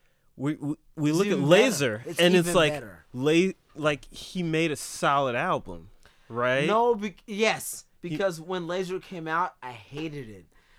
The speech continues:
Speaker 2: But now that I go back, I realize probably I like about sixty-five to seventy percent of the album.
Speaker 1: Mm-hmm. But he wasn't topping himself.
Speaker 2: He wasn't.
Speaker 1: Yeah.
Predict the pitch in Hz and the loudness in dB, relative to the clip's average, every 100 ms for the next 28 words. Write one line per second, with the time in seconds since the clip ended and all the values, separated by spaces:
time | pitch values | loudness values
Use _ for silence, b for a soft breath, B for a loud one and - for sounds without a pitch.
0 | b - 147 143 147 160 156 151 135 120 | b -8 -8 -2 -2 -2 -4 -6 -10 -12
1 | 123 131 165 165 - _ - _ - 139 | -8 -8 -8 -10 -20 _ -20 _ -8 -8
2 | 131 151 160 151 147 135 - _ _ _ | -6 -6 -2 -2 -2 -8 -14 _ _ _
3 | - 151 165 165 156 131 135 131 139 156 | -8 -4 -4 -6 -10 -8 -6 -6 -8 -8
4 | 151 131 123 - - - 151 - 143 - | -12 -12 -12 -12 -16 -14 -14 -14 -16 -18
5 | - 135 139 143 131 - 139 - - 139 | -8 -6 -4 -6 -12 -18 -16 -14 -12 -12
6 | 143 139 135 - 147 131 120 117 110 90 | -14 -16 -20 -16 -14 -14 -14 -16 -18 -20
7 | _ _ - 135 107 101 _ b b b | _ _ -14 -14 -14 -20 _ b b b
8 | - 165 - 180 160 127 120 147 135 107 | 0 0 0 -6 -4 -4 -8 -6 -6 -6
9 | 95 92 - - _ _ _ _ _ _ | -16 -18 -20 -20 _ _ _ _ _ _
10 | _ _ - 160 190 151 110 _ _ _ | _ _ -16 -10 -8 -8 -12 _ _ _
11 | _ 131 | _ -14